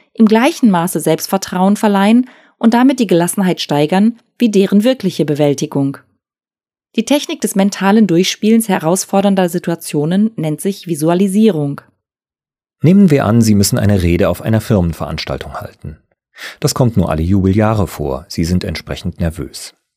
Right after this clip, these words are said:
Speaker 2: Bereits eine Woche vorher steht der Text und Sie kennen ihn auch längst auswendig.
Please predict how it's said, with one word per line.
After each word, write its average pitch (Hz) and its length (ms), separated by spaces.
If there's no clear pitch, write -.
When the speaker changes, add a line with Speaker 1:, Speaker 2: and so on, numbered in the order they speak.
Speaker 2:
Bereits 78 400
eine 104 260
Woche 85 240
vorher 87 500
steht - 420
der - 120
Text - 400
und 131 160
Sie 180 140
kennen 107 280
ihn 107 220
auch - 140
längst 101 320
auswendig. - 640